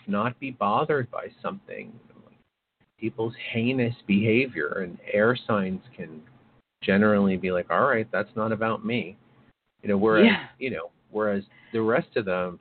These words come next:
Speaker 1: signs are off crying in their pillow. The air
Speaker 2: Yeah.
Speaker 1: signs are like, "Whatever, I got, I've got work, I've got business to get back to," or, you know,
Speaker 2: Yeah.
Speaker 1: "I'm not gonna let
Speaker 2: <laughs>
Speaker 1: that get me down." Yeah. So Libra, Libra's all about that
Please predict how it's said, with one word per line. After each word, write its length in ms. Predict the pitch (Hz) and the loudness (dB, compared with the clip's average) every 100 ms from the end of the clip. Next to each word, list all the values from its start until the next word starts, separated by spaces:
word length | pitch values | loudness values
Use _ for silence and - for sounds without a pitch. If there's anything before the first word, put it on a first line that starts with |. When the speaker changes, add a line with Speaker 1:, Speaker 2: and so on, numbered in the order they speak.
| _ | _
Speaker 1:
signs 380 | 107 92 92 101 | -4 -2 -4 -4
are 180 | 90 85 | -4 0
off 220 | 101 98 | -2 -2
crying 480 | - - 107 110 104 | -4 0 2 2 -2
in 100 | 95 | -2
their 140 | 80 80 | -6 -8
pillow. 440 | - 131 - - _ _ _ _ _ | -4 -4 -4 -10 _ _ _ _ _
The 80 | 87 | 0
air 200 | 87 123 | 2 2
Speaker 2:
Yeah. 100 | 175 | 0
Speaker 1:
signs 340 | 104 90 95 | -2 0 -2
are 80 | 90 | -2
like, 260 | 85 78 - 85 76 73 | -4 -4 -8 -16 -18 -6
"Whatever, 640 | 78 104 127 135 95 92 | 0 2 2 2 0 0
I 120 | 104 | 0
got, 220 | 113 117 - - | 0 -2 -4 -2
I've 180 | 113 143 | -2 0
got 180 | 120 | -2
work, 220 | 78 117 - | -2 -6 -6
I've 160 | 123 | -4
got 160 | 156 123 | -4 -6
business 340 | 90 123 101 - | -8 -8 -10 -12
to 120 | 82 | -12
get 220 | 80 - | -12 -8
back 240 | 71 71 - - | -8 -8 -10 -14
to," 80 | |
or, 320 | 52 - - - - | -12 -10 -12 -12 -14
you 100 | 101 | -12
know, 80 | - | 0
Speaker 2:
Yeah. 220 | 208 - | 0 2
Speaker 1:
"I'm 80 | 107 | 2
not 220 | 107 - | 0 0
gonna 140 | 110 98 | 0 2
let 200 | 113 101 | 2 2
Speaker 2:
<laughs> 0 | |
Speaker 1:
that 320 | 101 107 123 | 2 2 0
get 220 | 85 73 | -4 -6
me 140 | 80 - | -12 -8
down." 340 | 85 80 78 110 _ _ - _ _ _ _ - | -4 -2 -4 -8 _ _ -20 _ _ _ _ 0
Yeah. 140 | 107 82 - - _ _ _ _ _ _ _ _ - | 0 0 -6 -14 _ _ _ _ _ _ _ _ -4
So 120 | 143 131 | 0 2
Libra, 460 | 151 160 139 110 | 0 0 0 0
Libra's 400 | 135 170 156 127 | 0 -2 -2 -2
all 180 | 107 101 | 0 0
about 280 | 92 85 - | -2 -6 -6
that 200 | 80 | -10